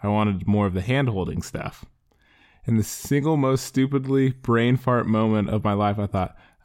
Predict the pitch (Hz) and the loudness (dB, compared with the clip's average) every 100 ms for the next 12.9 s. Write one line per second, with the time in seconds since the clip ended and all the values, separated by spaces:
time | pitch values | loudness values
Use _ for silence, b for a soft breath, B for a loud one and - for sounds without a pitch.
0 | - 92 123 202 107 - - - - 104 | -10 -2 -2 0 -2 0 -2 -2 -2 0
1 | 127 - - - _ _ _ _ _ _ | 0 -4 -18 -20 _ _ _ _ _ _
2 | b b 123 117 107 143 143 131 131 120 | b b -2 -2 0 -2 0 0 2 2
3 | 110 - 135 165 170 151 139 127 113 117 | 0 -2 0 2 2 0 2 2 4 2
4 | 120 117 110 110 92 95 85 78 87 - | 2 0 0 -2 -2 -2 -2 -4 -6 -8
5 | _ _ B B B 110 104 101 - _ | _ _ B B B -2 0 -2 -6 _
6 | b b - 120 101 82 82 - 113 120 | b b 0 2 2 0 -6 -2 2 2
7 | 117 95 85 78 73 - - - _ _ | 2 0 -2 -6 -6 -8 -8 -14 _ _
8 | b b b 127 160 156 139 120 120 120 | b b b 0 2 2 2 2 0 2
9 | 123 120 117 127 127 131 127 117 110 104 | 0 0 0 0 2 2 2 2 2 2
10 | 110 - 127 - - 127 110 101 90 87 | 0 0 -4 -2 0 2 2 2 -2 -2
11 | 82 78 - - 110 101 92 131 - 131 | -4 -6 -14 -6 -2 0 0 -2 0 0
12 | 101 107 107 120 - 127 117 104 | 2 0 2 2 2 2 2 -2